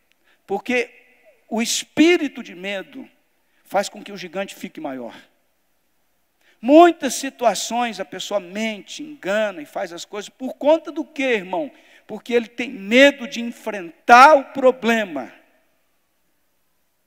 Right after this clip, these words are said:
Você quer ser um vencedor? Você tem que enfren-, enfrentar o problema. Tem que enfrentar o gigante. Tem que pedir coragem no espírito.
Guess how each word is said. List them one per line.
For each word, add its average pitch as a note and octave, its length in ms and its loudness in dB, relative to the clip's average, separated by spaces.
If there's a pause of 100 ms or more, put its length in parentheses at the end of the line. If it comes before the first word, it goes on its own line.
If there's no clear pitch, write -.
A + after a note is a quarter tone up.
(220)
Você - 140 -14
quer - 120 -4
ser A#3+ 120 -2
um A#3 80 2
vencedor? A3 600 4 (1160)
Você - 160 -14
tem E3+ 180 -6
que E3 120 -8
enfren-, D3 340 -8
enfrentar C#3 460 -12
o C3+ 40 -10
problema. - 380 -16 (1800)
Tem F#3 160 -12
que G3 120 -18
enfrentar E3 440 -6
o D#3+ 100 -6
gigante. C3 560 -18 (1080)
Tem - 180 -12
que - 160 -20
pedir F3 300 -20
coragem D#3+ 680 -2
no C#3 80 -10
espírito. - 720 -16